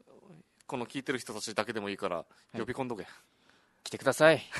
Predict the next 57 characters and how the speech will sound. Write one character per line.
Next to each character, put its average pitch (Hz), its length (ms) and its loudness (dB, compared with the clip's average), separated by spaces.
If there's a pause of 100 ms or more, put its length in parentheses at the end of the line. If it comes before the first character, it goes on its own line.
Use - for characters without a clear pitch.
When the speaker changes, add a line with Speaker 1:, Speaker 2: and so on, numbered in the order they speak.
(260)
Speaker 1:
<laughs> - 440 -20
笑 123 280 8
い 139 40 4
声 131 160 6
足 120 180 -2
し - 20 -4
て 151 100 2
も 131 80 4
ら 123 100 6
え。 - 40 4
Speaker 2:
は - 200 2
い。 208 420 6 (220)
Speaker 1:
<laughs> 175 540 -10
じ 143 100 8
ゃ - 20 10
な 196 100 12
く 214 60 4
て 196 120 10
も、 139 120 12
ま 151 180 12
あ、 147 40 12
な 147 120 10
ん 180 60 4
か、 113 320 10
知 - 180 -4
っ - 20 -12
て - 160 6
る 190 80 4
人 147 140 4
い 123 80 8
る 135 120 4
だ 131 100 10
け 139 100 2
で 131 80 4
も 98 80 0
結 - 200 -4
構 120 120 2
心 127 300 4
強 127 200 8
い 131 40 4
し - 80 -4
ね、 90 80 2
お 90 80 2
客 92 160 -8
さ 95 140 0
ん 85 80 -4
に。 - 160 -14 (680)
Speaker 2:
本 - 160 -20
当 117 100 -18
に。 110 140 -16 (1080)
笑 135 180 -6
っ - 40 -18
て 165 80 -8
く 170 60 -6
だ 170 100 2
さ 190 180 6
い。 170 80 0